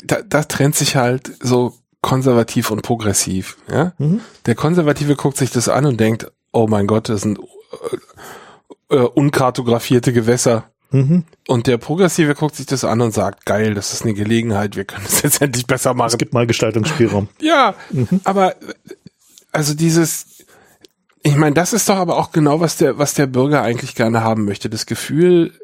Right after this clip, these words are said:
Speaker 1: äh, äh, also ich sag, ich versuch's mal ganz plump zu sagen, regiert zu werden und nicht nur administriert.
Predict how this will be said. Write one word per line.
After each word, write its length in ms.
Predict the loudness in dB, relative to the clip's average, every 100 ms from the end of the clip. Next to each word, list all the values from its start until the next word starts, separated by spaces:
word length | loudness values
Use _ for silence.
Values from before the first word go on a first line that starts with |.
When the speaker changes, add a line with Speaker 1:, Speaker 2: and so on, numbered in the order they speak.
| 0
Speaker 1:
äh, 320 | 2 2 0 -4 -18 -20 -20 _ _ _ _ _
äh, 880 | -4 2 2 2 -2 -4 -2 0 0 0
also 240 | 0 0 -2
ich 140 | 0
sag, 220 | -2 -2
ich 100 | -4
versuch's 420 | -2 -2 -2 0
mal 120 | 2 2
ganz 200 | 0 -4
plump 300 | -6 -6 -2
zu 100 | 0
sagen, 260 | 0 0
regiert 360 | 0 0 0 0
zu 200 | -2 2
werden 300 | 2 2 0
und 160 | 0
nicht 200 | 0 0
nur 360 | 2 4 4 2
administriert. 880 | -2 0 2 0 -4 -2 -2 -2